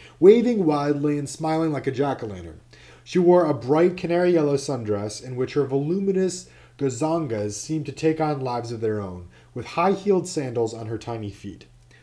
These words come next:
A huge straw purse hung in the crook of her elbow. "Where in the world have you been?" Marcia demanded, a miniature mama. "Well," Snook started to explain, but Marcia interrupted.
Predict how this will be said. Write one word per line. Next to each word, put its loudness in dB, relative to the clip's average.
A -16
huge 0
straw 0
purse -4
hung -4
in -12
the -10
crook -6
of -8
her -6
elbow. -10
"Where 4
in 2
the 4
world 8
have 2
you -2
been?" 0
Marcia -6
demanded, -6
a -12
miniature -6
mama. -8
"Well," 8
Snook -4
started -2
to -2
explain, -6
but -8
Marcia -6
interrupted. -6